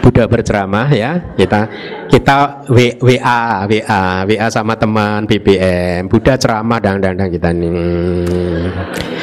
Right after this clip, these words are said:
Atau misalnya Buddha ceramah ngantuk kita ininya. Mungkin itu kemungkinan pertama sehingga nggak ada manfaat juga. Kita tetap nggak keluar dari samsara. Kita berputar-putar sampai hari ini, dua ribu enam ratus tahun kemudian,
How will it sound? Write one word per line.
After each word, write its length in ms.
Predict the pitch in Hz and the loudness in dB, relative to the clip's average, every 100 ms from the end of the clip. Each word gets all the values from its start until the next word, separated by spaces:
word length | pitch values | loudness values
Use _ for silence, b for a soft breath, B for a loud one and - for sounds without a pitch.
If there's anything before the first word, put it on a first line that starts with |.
| B | B
Atau 420 | - 95 - 127 127 | -2 2 4 4 4
misalnya 320 | 123 135 135 | 2 2 0
Buddha 240 | 123 131 | 0 0
ceramah 400 | 120 120 123 131 | 0 0 0 -2
ngantuk 560 | 123 110 107 107 104 104 | -2 -2 0 0 2 0
kita 340 | 104 104 98 95 | -2 0 0 2
ininya. 320 | 95 95 95 | 2 2 2
Mungkin 560 | 139 165 156 160 151 143 | 0 0 -2 -2 0 0
itu 80 | |
kemungkinan 480 | - 143 135 131 123 | 0 0 0 0 -2
pertama 480 | 120 117 104 107 151 | -4 0 0 2 2
sehingga 480 | 120 110 101 120 151 B B B B B - | 2 0 0 -2 -2 B B B B B 0
nggak 120 | 110 101 | 4 4
ada 100 | 98 | 2
manfaat 420 | 104 104 120 104 | 0 0 0 0
juga. 320 | 113 98 101 151 | 0 2 0 0
Kita 180 | 120 131 | 0 -2
tetap 240 | 120 113 | 0 -2
nggak 240 | 113 107 90 | 0 0 2
keluar 320 | 110 107 104 | 2 2 2
dari 160 | 104 104 | 0 0
samsara. 720 | 110 104 107 101 95 101 156 | -2 -2 -2 0 -2 -2 -2
Kita 240 | 131 123 | 0 0
berputar-putar 800 | 123 107 104 - 101 107 101 107 | 0 2 2 2 2 2 2 2
sampai 380 | 135 117 104 92 | 2 0 0 0
hari 260 | 101 90 92 | 0 0 -2
ini, 160 | 107 | 0
dua 160 | 117 101 | 2 2
ribu 240 | 98 110 | 2 2
enam 160 | 104 101 | 2 0
ratus 320 | 101 101 110 | 0 0 2
tahun 240 | 107 104 | 2 2
kemudian, 720 | 104 104 107 101 104 113 190 | 0 0 0 2 2 2 -2